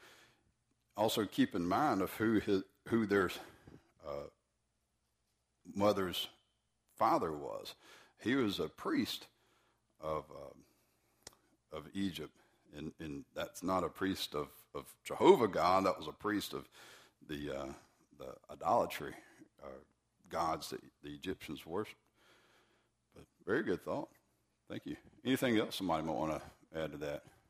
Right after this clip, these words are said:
or to this passage in general? I kept looking at that 'cause I, I really thought there was something else I was gonna say about all that.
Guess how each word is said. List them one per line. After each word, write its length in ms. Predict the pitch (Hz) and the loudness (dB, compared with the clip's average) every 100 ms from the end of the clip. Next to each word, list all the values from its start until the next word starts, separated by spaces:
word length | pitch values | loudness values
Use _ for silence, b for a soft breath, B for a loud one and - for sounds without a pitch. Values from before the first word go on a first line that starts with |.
| b b b _ | b b b _
or 100 | 76 | -14
to 60 | 73 | -12
this 180 | 71 - _ _ _ _ _ - | -12 -14 _ _ _ _ _ -12
passage 440 | - 80 - 76 | -4 -4 -4 -6
in 100 | 73 | -8
general? 340 | 76 95 76 71 - | -4 -4 -4 -10 -14
I 40 | - | 0
kept 240 | 147 151 | 2 4
looking 240 | 120 120 | 2 2
at 80 | 87 | 2
that 180 | 87 104 | 0 -2
'cause 100 | - | 0
I, 240 | 92 - | -2 -2
I 40 | 80 | -6
really 240 | 87 113 | -2 0
thought 220 | 95 90 | 0 0
there 100 | - | 0
was 100 | 78 | -4
something 220 | - 90 82 | -4 -4 -2
else 160 | 80 90 | -2 -4
I 40 | |
was 100 | 87 | -6
gonna 160 | 78 - | -6 -4
say 240 | 107 113 | -2 -4
about 240 | - 71 | -4 -6
all 140 | 71 76 | -6 -8
that. 120 | 90 | -12